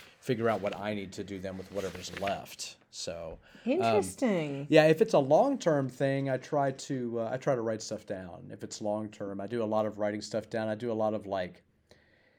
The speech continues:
Speaker 1: um, doodling kind of and intellectual, just kinda scribbling to try to f-, organize things in my mind.
Speaker 2: Like, organize that in paper as a way to sort it in your
Speaker 1: Yeah.
Speaker 2: head?
Speaker 1: Yeah, and
Speaker 2: Okay.
Speaker 1: sometimes, sometimes that's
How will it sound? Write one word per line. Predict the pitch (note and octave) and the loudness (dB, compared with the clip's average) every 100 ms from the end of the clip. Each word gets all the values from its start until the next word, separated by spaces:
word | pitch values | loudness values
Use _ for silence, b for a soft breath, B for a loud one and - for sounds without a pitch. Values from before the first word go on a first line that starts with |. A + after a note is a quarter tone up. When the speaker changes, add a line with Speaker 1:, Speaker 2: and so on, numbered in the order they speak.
| b b _ _ | b b _ _
Speaker 1:
um, | B2 A2 G2+ F#2+ A2+ A2 | 0 0 0 -6 -14 -4
doodling | B2 B2 C3+ C3 C3 | 0 0 2 0 -2
kind | - B2+ C3 C3 | -2 0 0 0
of | C3 C3 B2 | 0 0 0
and | A2+ G#2 | -2 -2
intellectual, | C3 C3 A2+ A#2 A2+ B2 A2+ A2+ A2+ | -6 -4 -2 -2 -2 -6 -2 -2 -2
just | A2+ A2 - | -4 -8 -6
kinda | A#2+ G#2+ | -4 -4
scribbling | - - A#2 A#2 A#2+ A#2+ A#2+ A#2+ A#2 A#2 A2+ | -6 -4 -2 0 -2 -2 -2 -2 -4 -6 -8
to | A#2+ | -10
try | - A#2+ | -4 -4
to | A2 | -4
f-, | - _ _ _ - | -10 _ _ _ -8
organize | A#2 A#2 B2+ B2 B2+ - | -4 -2 0 0 -2 -2
things | B2+ B2 A#2+ | -2 -2 -2
in | A#2 | -2
my | G#2+ G2 | -2 -2
mind. | F#2+ F#2+ G2+ A#2 B2+ - | -4 -4 -4 -8 -10 2
Speaker 2:
Like, | F#3+ - | 4 4
organize | - F#3+ F#3+ F3 | 4 6 6 4
that | E3+ | 4
in | D3+ | 2
paper | - F3 F3 | 2 4 4
as | D#3 D3 | 2 2
a | D3+ | 2
way | D3+ D3 | 2 2
to | D3 | -2
sort | - D3+ | 0 0
it | D3 C#3 | 2 0
in | D3 | -2
your | C#3+ | -2
Speaker 1:
Yeah. | C#3 | -2
Speaker 2:
head? | C#3+ C#3 D#3+ C#3 | -2 -4 -6 0
Speaker 1:
Yeah, | C3+ C3 | 6 6
and | |
Speaker 2:
Okay. | D#3+ | 6
Speaker 1:
sometimes, | D#3 C#3 D3 B2+ B2+ A#2+ - C#3+ | 4 4 4 4 2 -4 -8 -2
sometimes | D#3 D#3 C3+ B2 A2+ | 0 2 0 0 0
that's | A#2+ - - | -2 -2 -8